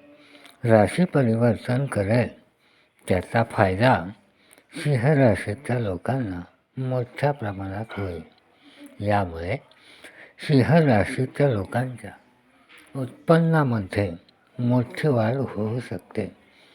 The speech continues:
मागील गुंतवणुकीतून तुम्हाला उत्तम नफा मिळण्याची शक्यता राहील. सिंह राशीच्या लोकांना आपल्या मुलांकडून चांगल्या बातम्या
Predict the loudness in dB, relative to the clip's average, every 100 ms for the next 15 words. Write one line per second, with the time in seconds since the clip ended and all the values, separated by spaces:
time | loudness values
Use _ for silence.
0 | -20 -20 -16 -2 4 4 6 4 4 4
1 | 2 0 -4 -4 -8 -8 -8 -4 -4 -4
2 | -8 _ _ -20 -20 -2 2 4 4 4
3 | 2 2 -2 -2 0 0 0 -2 0 0
4 | 0 -2 -4 -8 -10 -8 -8 -6 -10 -8
5 | -10 -6 -4 -4 -6 -6 -8 -12 _ _
6 | _ _ -20 -20 -20 -14 -2 2 4 4
7 | 2 0 -4 -6 0 0 0 -2 -4 -2
8 | -6 -12 _ _ _ _ -20 -14 2 4
9 | 4 4 2 2 0 0 -4 -4 -4 -2
10 | -4 -8 -16 _ _ _ 0 0 0 0
11 | 2 0 -2 -2 -2 -4